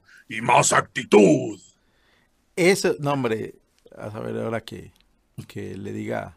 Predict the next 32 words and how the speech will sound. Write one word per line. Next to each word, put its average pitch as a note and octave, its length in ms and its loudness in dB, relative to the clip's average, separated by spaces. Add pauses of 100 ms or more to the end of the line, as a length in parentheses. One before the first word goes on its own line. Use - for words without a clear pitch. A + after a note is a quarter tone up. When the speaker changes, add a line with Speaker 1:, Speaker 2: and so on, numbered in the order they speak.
(520)
Speaker 2:
a A#2 100 -8
mi A2+ 120 -4
niño A#2+ 260 -6
que A2 100 -14
estuve A#2 540 -10
hablando A2 420 -10
con, G2 340 -14 (400)
con A2 260 -14
Hulk. A#2 380 -10 (680)
Speaker 1:
Ah, E3 180 2
dile E3 220 2
también D#3+ 400 0
que D3 360 -2
Speaker 2:
<laughs> - 380 -4
Speaker 1:
soy D#3 240 4
el C#3 120 0
Capitán C#3+ 540 0
Furia E3 640 4
en A#2 260 -8
los A2+ 220 -8
Avengers, C#3+ 920 0 (100)
la G#2+ 200 -12
uno C#3+ 220 -2
y B2 60 -6
la G#2+ 80 -10
dos. C#3+ 400 -2 (360)
Speaker 2:
A B2 100 -4
ver. C3 280 -2 (280)
Speaker 1:
El D#3 220 0
Capitán D#3 400 0
Furia D3 220 2
dice, A2 540 -4